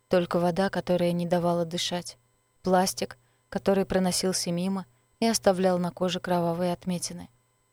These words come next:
И Элизабет. Он сумел вцепиться ей в волосы, хотя бы так попытаться поднять её наверх. Надо выжить. Только это было в его голове. С трудом он вытянул девушку из воды, выныривая сам,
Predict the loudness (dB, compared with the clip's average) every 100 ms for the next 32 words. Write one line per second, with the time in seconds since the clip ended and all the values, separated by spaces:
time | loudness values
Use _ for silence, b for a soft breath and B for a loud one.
0 | _ 0 2 4 4 2 0 -4 -10 -20
1 | _ _ -2 0 4 4 4 0 -2 -4
2 | -2 -2 0 2 2 0 0 0 -2 -8
3 | -12 _ _ _ _ -4 0 0 0 -2
4 | -2 -2 -4 -2 -2 -4 -4 -2 -2 -2
5 | -4 -4 -2 0 -2 -4 -6 -10 _ _
6 | _ _ _ 0 2 2 2 0 0 -4
7 | -6 -12 -20 _ _ _ _ 0 2 2
8 | 0 0 0 0 -2 -2 -2 0 0 0
9 | -2 -4 -14 _ _ _ _ _ -10 -4
10 | 0 2 2 0 -2 -4 -4 -2 -2 0
11 | 0 0 -2 -2 -2 0 -2 -2 -6 b
12 | b b 0 2 2 2 0 0 0 -4
13 | -10 -14